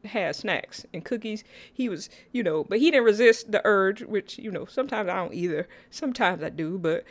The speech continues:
you know, his mama was telling him, "Hey, you're the age, you gotta learn to listen to your conscience and not be sneaking cookies before dinner." So that was his kind of struggle.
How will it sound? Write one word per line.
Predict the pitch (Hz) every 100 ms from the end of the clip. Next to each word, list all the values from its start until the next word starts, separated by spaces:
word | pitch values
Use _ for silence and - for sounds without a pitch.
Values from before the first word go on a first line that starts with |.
| - -
you | 185
know, | 160 143
his | 196 180
mama | 180 175 160
was | 165
telling | - 175 165
him, | 180 165 170
"Hey, | - 294 262
you're | 202 202
the | 190 - -
age, | 196 180 190
you |
gotta | 196 170
learn | 175 180
to | 165
listen | 196 190 165
to | - 175
your | 175
conscience | - 339 330 269 190
and | 185
not | 214 226
be | 233
sneaking | - 294 269 226
cookies | - - - 233 240 - - - -
before | 208 - 190 185
dinner." | 190 196 156
So | - 147 147 - - _
that | 180 175
was | 170
his | 240 233 226
kind | - 247 220
of | 208
struggle. | - 214 202 190